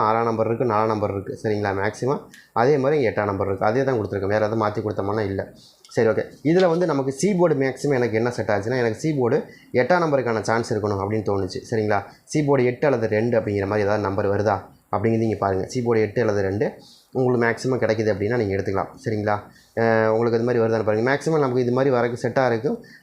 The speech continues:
அதிகபட்சமான வாய்ப்புகள் இருக்கும். அதனால தான் நம்ம அதை கொடுக்குறோமே தவிர வேற ஒண்ணுமே இல்ல. சரிங்களா? ஏன் சொல்றேன்னா, இன்னைக்கு அடிக்கப்பட்ட நம்பர் வந்து என்னன்னா எட்நூத்தி ஐம்பத்தி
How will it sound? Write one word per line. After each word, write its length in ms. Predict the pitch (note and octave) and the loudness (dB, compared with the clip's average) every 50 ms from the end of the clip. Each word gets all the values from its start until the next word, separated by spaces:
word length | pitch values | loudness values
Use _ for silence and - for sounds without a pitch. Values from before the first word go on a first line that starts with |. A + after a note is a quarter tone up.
| _ A2 | _ 0
அதிகபட்சமான 520 | A2+ C3 C#3+ C#3 C3+ A#2 B2 B2 C3 C3 A#2 G#2+ | 2 2 2 0 0 0 -2 -2 0 0 2 2
வாய்ப்புகள் 440 | G#2+ B2 C3 A#2+ B2+ B2 A#2+ A2 A2 A#2 | 2 2 0 0 0 0 0 2 2 0
இருக்கும். 240 | B2+ B2 B2+ A#2+ A2+ | 0 0 0 0 0
அதனால 240 | A2 A2+ A2+ A2 A2+ A#2+ | 2 2 2 2 0 0
தான் 80 | A#2 A2+ | 0 0
நம்ம 100 | G#2 G2 | 0 0
அதை 80 | G2 G2 - | -2 -2 -2
கொடுக்குறோமே 340 | G#2+ G#2+ A2 G#2+ G2+ G2+ - G2 | -2 0 0 0 -2 -2 -2 -2
தவிர 140 | G2+ G#2+ G2+ G2 | -2 0 0 0
வேற 100 | G2 F#2+ F#2+ G2 | -2 -2 -2 -2
ஒண்ணுமே 220 | G2 G#2 G#2+ G2+ G2 | -2 -2 -4 -4 -4
இல்ல. 100 | F#2 - - - | -6 -8 -8 -8
சரிங்களா? 300 | A2 G2+ G2 G2 G2 G2+ G2+ - - - - - - _ _ _ - G#2+ A#2 | -6 -4 -2 -2 -2 -2 -4 -6 -10 -18 -20 -20 -20 _ _ _ -4 2 2
ஏன் 80 | B2+ A#2 | 2 2
சொல்றேன்னா, 220 | B2 A#2+ A#2 B2+ B2+ | 2 0 0 2 2
இன்னைக்கு 180 | B2 A#2 A2 A2 | 2 2 2 2
அடிக்கப்பட்ட 320 | A2+ A#2 B2+ A#2+ A#2 A#2 A2 | 2 2 0 0 0 0 0
நம்பர் 220 | G#2+ G#2 G2+ G2 | 0 0 0 0
வந்து 140 | G2 G#2 G#2+ G2+ | 0 0 -2 -2
என்னன்னா 240 | G2 G2+ G2+ G#2+ B2 D3 - - - - _ _ _ _ _ _ _ _ _ - - - _ _ _ _ _ - - - - - - - D3+ | -2 -2 -2 -2 -4 -4 -8 -12 -20 -20 _ _ _ _ _ _ _ _ _ -20 -20 -20 _ _ _ _ _ -16 -16 -16 -16 -10 -2 -2 -2
எட்நூத்தி 400 | C#3+ - - D3 C3+ B2 - A3 B3 - - - - _ _ _ _ _ _ _ _ _ _ _ _ _ _ _ _ _ _ _ - A#2+ A#2 | -2 0 0 0 0 0 -2 -4 -6 -8 -10 -18 -20 _ _ _ _ _ _ _ _ _ _ _ _ _ _ _ _ _ _ _ -2 0 0
ஐம்பத்தி 360 | C3 C3 B2+ A#2+ - - | 2 2 0 -2 0 -2